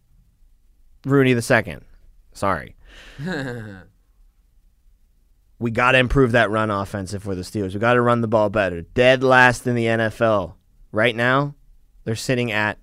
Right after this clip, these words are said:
Speaker 1: twenty-eighth in the N F L. So slowly but surely, they're climbing up that list. There's a lot of teams in striking distance, too.
Speaker 2: I'd
Speaker 1: They
Speaker 2: like to see that number isolated for the month of October.
Speaker 1: they average one yard less per game than the Falcons, two yard less per game than the Giants,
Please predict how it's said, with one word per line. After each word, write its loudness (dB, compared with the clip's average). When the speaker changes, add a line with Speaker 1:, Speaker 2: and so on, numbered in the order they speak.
Speaker 1:
twenty-eighth -2
in -6
the -6
N -6
F -12
L. -10
So -14
slowly 0
but -2
surely, 4
they're 4
climbing 0
up 0
that 2
list. 4
There's -2
a 0
lot 4
of 0
teams -2
in -2
striking 0
distance, -4
too. -2
Speaker 2:
I'd 2
Speaker 1:
They 2
Speaker 2:
like 0
to -8
see -8
that -6
number -6
isolated -8
for -14
the -10
month -8
of -10
October. -16
Speaker 1:
they 2
average 2
one 2
yard 6
less 4
per 4
game 0
than 0
the -2
Falcons, -4
two 0
yard 6
less 0
per -2
game 0
than 0
the -6
Giants, -6